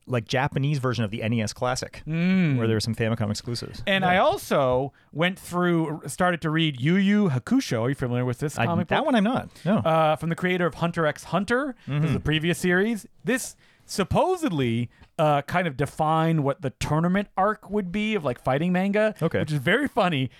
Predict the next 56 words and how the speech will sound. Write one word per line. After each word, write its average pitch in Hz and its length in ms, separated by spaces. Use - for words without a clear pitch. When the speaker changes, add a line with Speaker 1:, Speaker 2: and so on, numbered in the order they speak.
Speaker 2:
'cause 170 140
I'm 165 100
only 208 220
in 214 80
the 175 100
first 196 300
volume. 135 540
That's 147 300
not 165 260
what 165 200
this 165 200
is. 147 380
He's 143 100
just 180 200
a 160 40
ghost 156 300
boy 135 240
who 123 80
helps 151 240
people 156 400
by, 147 240
uh, 139 100
being 147 300
a 131 60
ghost, 127 440
and 139 120
Speaker 1:
Hmm. - 40
Speaker 2:
then 127 140
later 165 320
on 156 240
it 139 80
turns 127 300
into 123 200
a 117 60
manga, 110 440
uh, 147 180
or 143 140
a 135 60
fighting 123 340
manga. 107 380
What's 180 200
really 262 300
fun 240 220
about 180 260
this 190 260
is 127 120
that 127 220
I 143 120
read, 180 240
I 156 80
had 170 140
the 139 40
first 180 280
one 254 160
in 214 80
English 135 500